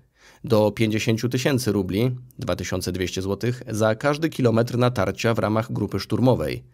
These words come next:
Dodatkowe bonusy w wysokości od stu tysięcy rubli do miliona rubli za zniszczenie bądź zdobycie uzbrojenia przeciwnika, czołgu, śmigłowca, systemu artyleryjskiego.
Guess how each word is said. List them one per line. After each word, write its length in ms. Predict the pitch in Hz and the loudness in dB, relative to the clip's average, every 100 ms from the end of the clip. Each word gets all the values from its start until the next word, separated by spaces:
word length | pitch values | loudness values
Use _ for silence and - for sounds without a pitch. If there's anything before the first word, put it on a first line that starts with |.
| _ _ - - - | _ _ -20 -12 0
Dodatkowe 460 | 151 165 202 180 | 2 4 4 4
bonusy 440 | 127 110 95 - 95 | 4 2 0 -2 -2
w 60 | |
wysokości 560 | 101 117 117 123 127 - | -2 -2 0 0 0 -2
od 180 | 113 - | -2 -2
stu 200 | - 156 | -2 -2
tysięcy 420 | 127 123 104 101 | 0 0 0 0
rubli 460 | 101 92 117 147 156 - | 0 0 0 0 -2 -6
do 160 | 92 | -2
miliona 420 | 92 98 143 120 90 | 0 2 4 4 2
rubli 360 | 87 85 123 127 - - - | -2 0 0 -2 -10 -14 -2
za 220 | 110 110 | 2 4
zniszczenie 640 | 110 123 127 170 160 160 | 4 2 2 2 2 2
bądź 320 | 131 113 107 | 4 2 0
zdobycie 500 | 98 101 87 120 123 | -2 -2 0 0 0
uzbrojenia 540 | 113 104 90 101 110 107 | 0 -2 0 0 2 0
przeciwnika, 760 | 123 123 123 127 123 60 - - _ | -2 0 2 2 2 -4 -8 -18 _
czołgu, 460 | - 127 120 104 101 | 0 4 4 2 0
śmigłowca, 800 | - 85 82 101 - - 92 90 | -2 -4 0 0 0 -4 -4 -4
systemu 480 | - 123 101 101 101 | -4 -4 0 0 0
artyleryjskiego. 960 | - 113 92 87 78 - 73 62 55 | 0 -2 -2 -4 -4 -6 -8 -6 -8